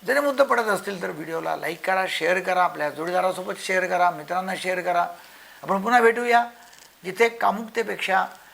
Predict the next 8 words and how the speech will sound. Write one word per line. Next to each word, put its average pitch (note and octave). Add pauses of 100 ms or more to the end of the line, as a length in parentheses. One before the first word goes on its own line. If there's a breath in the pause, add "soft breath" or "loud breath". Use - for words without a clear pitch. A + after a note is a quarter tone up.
(280 loud breath)
संवेदनशीलतेची F#3
गोष्ट D#3
होईल. C#3 (800 loud breath)
कारण F#3 (360)
जेव्हा F#3
मनं F#3+
जोडली G3+
जातात, G#3+